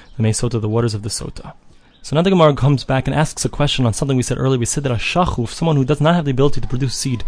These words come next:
nevertheless, we said that the husband can make her drink if she has relations or she's hanging out with such a man.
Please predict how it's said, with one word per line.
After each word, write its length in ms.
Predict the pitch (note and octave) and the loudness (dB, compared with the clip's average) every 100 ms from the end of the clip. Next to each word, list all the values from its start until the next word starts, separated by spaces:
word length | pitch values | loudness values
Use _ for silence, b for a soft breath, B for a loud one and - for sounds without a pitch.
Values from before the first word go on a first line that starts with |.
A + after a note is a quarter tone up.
| B B B | B B B
nevertheless, 480 | C#3+ D3+ F3 F#3 - | 2 4 4 2 2
we 100 | D#3 | 0
said 280 | - F#3+ D3 | 0 0 0
that 220 | D3 - - - | -2 -4 -18 -8
the 200 | B2+ B2 | -2 0
husband 340 | F3+ D#3 D3 | 0 0 0
can 220 | - F3 | 0 2
make 140 | F3 D#3+ | 2 0
her 80 | C#3 | -2
drink 400 | - F3 C3 - B - | 0 0 0 -8 B -2
if 80 | |
she 140 | - C3+ | 0 0
has 160 | A#2 | 0
relations 400 | A#2+ D#3 - A#2 | 0 0 0 -2
or 40 | A#2 | -2
she's 200 | - G#2+ | -6 -4
hanging 300 | C3 D3 C3+ | 0 2 2
out 100 | C3+ | 0
with 80 | - | -4
such 160 | A#2 | -2
a 40 | C#3 | 0
man. 300 | E3 C#3 | 2 0